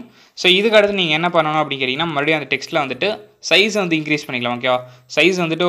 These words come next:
ஒரு ட்வென்டி எயிட் or கிட்டத்தட்ட ஒரு ஃபார்ட்டி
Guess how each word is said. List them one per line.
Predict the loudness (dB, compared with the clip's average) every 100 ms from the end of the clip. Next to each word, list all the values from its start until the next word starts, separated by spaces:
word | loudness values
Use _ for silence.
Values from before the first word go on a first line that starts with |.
| 2
ஒரு | 2 -2 -8 _ _ _ _ _
ட்வென்டி | -4 0 2 2
எயிட் | 4 4
or | 2 0 _ _ _ _ _ _ _ _ _ _ _ _ _ _ _ -10
கிட்டத்தட்ட | -6 2 2
ஒரு | 4
ஃபார்ட்டி | 4 4